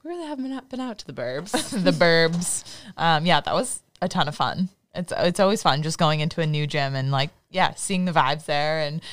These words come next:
Speaker 2: inserting yourself, and everything checked out. Check, check, check.
Speaker 1: Yeah, and we're some t-, we're, I feel like we're an aesthetic people too. So, like, your, your branding too. We're like, "Okay, th-, this'll do. This,
Speaker 2: Yeah.
Speaker 1: this'll work."
Speaker 2: Yeah.
Speaker 1: Like, we get, he gets the vibe.
Speaker 2: Yeah.
Speaker 1: Um,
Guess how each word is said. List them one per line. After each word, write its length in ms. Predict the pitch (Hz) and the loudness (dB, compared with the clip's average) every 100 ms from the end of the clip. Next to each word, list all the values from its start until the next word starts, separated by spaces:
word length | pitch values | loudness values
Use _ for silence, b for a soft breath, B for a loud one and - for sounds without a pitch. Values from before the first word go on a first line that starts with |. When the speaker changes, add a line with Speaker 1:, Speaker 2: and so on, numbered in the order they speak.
| B | B
Speaker 2:
inserting 380 | 175 170 156 160 | -4 2 4 4
yourself, 460 | 165 185 165 220 | 2 2 2 2
and 160 | 190 165 - | 4 4 4
everything 320 | 160 226 285 | 0 -2 -4
checked 300 | - 302 - | -2 0 2
out. 260 | 180 233 | 2 2
Check, 240 | - 196 202 | -4 -4 -2
check, 180 | 320 381 | -2 0
check. 340 | 220 220 - B - | 0 0 -4 B -4
Speaker 1:
Yeah, 160 | 202 | -2
and 100 | 151 | 2
we're 120 | 160 185 | 2 2
some 260 | 214 208 | 2 0
t-, 100 | - - | -2 -6
we're, 380 | 156 180 220 208 - | -2 0 -2 -6 -10
I 160 | - 180 | -8 -6
feel 120 | 233 | -6
like 100 | 220 | -6
we're 100 | 175 | -6
an 100 | 175 | -6
aesthetic 440 | 208 - 135 143 - | -8 -10 -10 -12 -14
people 280 | 160 151 | -14 -14
too. 340 | 147 143 135 151 | -12 -8 -4 -4
So, 140 | 151 | -2
like, 200 | 139 139 | -2 -4
your, 200 | 135 139 | -6 -6
your 180 | 95 139 | -4 -6
branding 480 | 139 113 78 127 123 | -6 -8 -10 -10 -10
too. 140 | 156 - | -10 -10
We're 100 | 82 | -10
like, 120 | - | -12
"Okay, 220 | 156 151 139 | -12 -14 -14
th-, 120 | 143 | -14
this'll 280 | 156 156 147 | -12 -8 -8
do. 420 | 143 120 67 156 180 | -8 -8 -6 -8 -6
This, 120 | 156 | -2
Speaker 2:
Yeah. 180 | 175 170 | 4 8
Speaker 1:
this'll 340 | 190 190 180 165 | 8 8 6 6
work." 120 | 151 208 | 4 6
Speaker 2:
Yeah. 320 | 208 196 165 156 | 8 8 8 6
Speaker 1:
Like, 80 | |
we 80 | 165 | 2
get, 220 | 156 151 - | 0 -2 -4
he 140 | 185 | -6
gets 220 | 165 147 - | -4 -6 -8
the 100 | 151 | -8
vibe. 440 | 98 78 165 214 | -6 -4 -2 -2
Speaker 2:
Yeah. 320 | 196 196 139 175 B | 2 2 2 -4 B
Speaker 1:
Um, 520 | - 156 143 139 143 | 4 6 6 2 -6